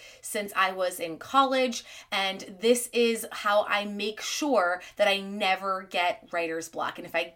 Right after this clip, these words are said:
ever get stuck, I always know it's 'cause I'm not following the process. So I'm gonna tell you the steps first, and then we're gonna walk through how to do each of these steps, why it matters, and the consequences of not doing that step.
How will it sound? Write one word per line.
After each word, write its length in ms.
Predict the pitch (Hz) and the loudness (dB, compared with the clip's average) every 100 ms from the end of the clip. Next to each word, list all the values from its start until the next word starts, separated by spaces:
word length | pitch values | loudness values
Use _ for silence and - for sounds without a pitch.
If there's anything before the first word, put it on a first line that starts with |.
| - | 0
ever 240 | 220 269 | 2 2
get 220 | 269 254 | 0 -2
stuck, 320 | - - 190 190 | -2 -2 -2 0
I 180 | 165 - | -4 -2
always 440 | 196 190 214 233 | -4 -2 -4 -6
know 260 | 220 180 175 | -4 -2 -2
it's 140 | 175 | -6
'cause 200 | - 196 | -10 -6
I'm 120 | 196 190 | -6 -4
not 300 | 165 170 - | -6 -6 -4
following 400 | 170 175 165 165 | -2 -2 -4 -8
the 80 | |
process. 580 | 160 160 151 - 143 - - - - | -8 -8 -8 -10 -12 -14 -16 -20 -14
So 100 | - | -8
I'm 80 | 208 | -2
gonna 120 | 214 | -2
tell 200 | 214 196 | -2 -4
you 100 | 226 | -2
the 100 | 262 | -2
steps 320 | 277 262 - | 0 0 -2
first, 320 | - 196 185 - | -2 -2 -2 -6
and 100 | 196 | -10
then 60 | |
we're 120 | 175 175 | -8 -8
gonna 120 | 175 | -6
walk 400 | 175 175 - - | 0 2 0 -6
through 280 | 190 180 180 - - | -6 -6 -6 -14 -10
how 160 | - 196 | 0 2
to 100 | 202 | 2
do 100 | 202 | -4
each 200 | 180 185 | -8 -10
of 80 | 185 | -10
these 160 | 175 | -6
steps, 320 | - 220 226 | 2 2 2
why 380 | 185 185 175 180 | -8 -2 2 2
it 120 | 233 | 2
matters, 320 | 208 196 240 240 | 0 -2 -2 -2
and 100 | 220 | -6
the 60 | |
consequences 880 | - - 185 185 254 262 277 277 302 | -8 -6 -6 -4 -6 -4 -4 -4 -4
of 180 | - 202 | -2 -4
not 520 | 190 180 185 185 - | -6 -4 2 2 0
doing 340 | - 180 175 165 | -10 -10 -10 -4
that 280 | 151 143 - | -2 -2 -6
step. 380 | - 156 - | -6 -4 -4